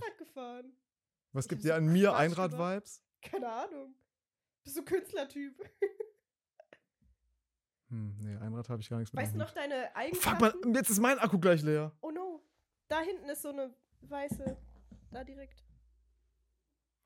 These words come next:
Speaker 2: Ey, wenn das ausgeht, sind wir richtig am Arsch.
Speaker 1: Ja.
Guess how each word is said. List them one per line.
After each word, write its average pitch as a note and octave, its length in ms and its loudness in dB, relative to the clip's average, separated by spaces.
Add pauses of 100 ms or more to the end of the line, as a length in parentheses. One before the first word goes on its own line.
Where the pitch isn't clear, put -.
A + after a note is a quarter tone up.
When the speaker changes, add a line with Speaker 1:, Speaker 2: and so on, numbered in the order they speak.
Speaker 2:
Ey, D3 100 -20
wenn B2+ 140 -20
das - 200 -20
ausgeht, D#3 320 -20
sind A#2 140 -20
wir B2 100 -20
richtig - 360 -20
am - 80 -20
Arsch. - 480 -20
Speaker 1:
Ja. A#3+ 200 -14